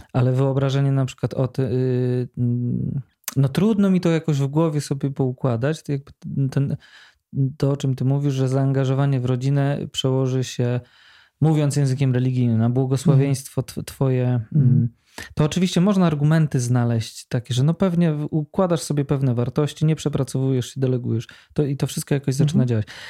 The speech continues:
Speaker 1: Ale to, wiesz, to wymaga takiego ustawienia siebie wewnętrznie na poziomie emocji bardziej.
Speaker 2: No,
Speaker 1: Y,
Speaker 2: bez dwóch zdań.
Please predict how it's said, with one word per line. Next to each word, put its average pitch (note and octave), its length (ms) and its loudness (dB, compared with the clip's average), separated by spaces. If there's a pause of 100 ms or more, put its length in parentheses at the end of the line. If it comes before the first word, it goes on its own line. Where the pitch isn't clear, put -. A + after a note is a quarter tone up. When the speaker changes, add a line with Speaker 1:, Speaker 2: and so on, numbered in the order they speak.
(200)
Speaker 1:
Ale C3+ 140 2
to, F3 180 0
wiesz, D3+ 200 0
to E3 100 -2
wymaga G#3+ 320 0
takiego F#3 480 -2
ustawienia F3+ 560 2
siebie E3+ 280 0
wewnętrznie E3 480 2
na D#3+ 120 4
poziomie E3 360 2
emocji F#3+ 600 0
bardziej. A#2+ 600 0 (480)
Speaker 2:
No, C#3+ 200 6
Speaker 1:
Y, B2+ 40 2
Speaker 2:
bez A#2+ 160 0
dwóch C3 160 0
zdań. F#3 280 2